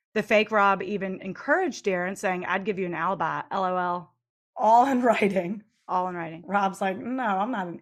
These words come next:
Speaker 2: idiot."
Speaker 1: There was a lot of other sketchy circumstances, too. For example, on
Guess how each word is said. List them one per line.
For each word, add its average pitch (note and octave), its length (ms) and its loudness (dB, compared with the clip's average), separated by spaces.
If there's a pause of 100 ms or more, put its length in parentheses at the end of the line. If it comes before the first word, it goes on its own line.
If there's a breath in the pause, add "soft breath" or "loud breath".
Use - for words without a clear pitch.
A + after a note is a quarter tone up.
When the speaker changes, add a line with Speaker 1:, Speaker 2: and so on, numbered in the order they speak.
Speaker 2:
idiot." F3 540 -2 (560)
Speaker 1:
There A3+ 100 2
was G#3+ 120 0
a A#3+ 60 0
lot A3 260 4
of A3 80 0
other G3+ 220 2
sketchy G#3 420 -2
circumstances, G3 840 -6
too. F#3+ 440 -4
For G#3 120 -6
example, F3+ 560 -4
on F3 380 -4